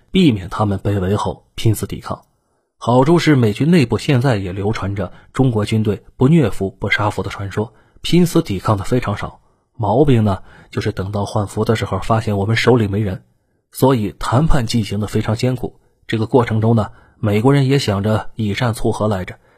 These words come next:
气势汹汹地发动了几次小规模的战役，不过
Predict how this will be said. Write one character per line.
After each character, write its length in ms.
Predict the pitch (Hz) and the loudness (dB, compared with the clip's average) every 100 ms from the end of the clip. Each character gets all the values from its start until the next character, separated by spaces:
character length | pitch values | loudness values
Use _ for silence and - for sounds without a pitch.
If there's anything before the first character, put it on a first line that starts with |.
| _ _ | _ _
气 220 | - 135 | 2 2
势 160 | 113 110 | 2 0
汹 200 | 147 143 | 0 0
汹 180 | 139 | 0
地 120 | 123 - | 0 0
发 220 | 131 135 | 0 0
动 120 | 147 | 0
了 60 | 110 | -2
几 140 | 98 | -4
次 160 | 104 113 | -4 -4
小 240 | - 95 | -4 -2
规 120 | 120 | 0
模 100 | 117 | 0
的 80 | 123 | -2
战 240 | - 117 | -2 -2
役， 140 | 95 - _ _ | -4 -8 _ _
不 100 | - | -4
过 240 | 110 107 | 0 -2